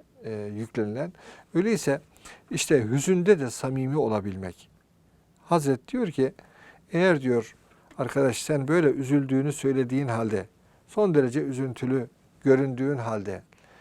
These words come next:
yeniden bir toparlanma sende oluşmuyorsa, efendim, yeniden bir uyanış meydana gelmiyorsa,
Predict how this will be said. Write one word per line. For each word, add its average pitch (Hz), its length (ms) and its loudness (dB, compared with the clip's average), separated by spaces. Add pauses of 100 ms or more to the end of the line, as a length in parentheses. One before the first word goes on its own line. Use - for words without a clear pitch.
(180)
yeniden 202 460 2
bir 135 60 -2
toparlanma 131 840 0
sende 135 300 -2
oluşmuyorsa, 117 720 -4 (1160)
efendim, - 300 -18 (280)
yeniden 190 500 4
bir 131 120 2
uyanış 131 640 -2 (100)
meydana 127 440 -2
gelmiyorsa, 110 760 -6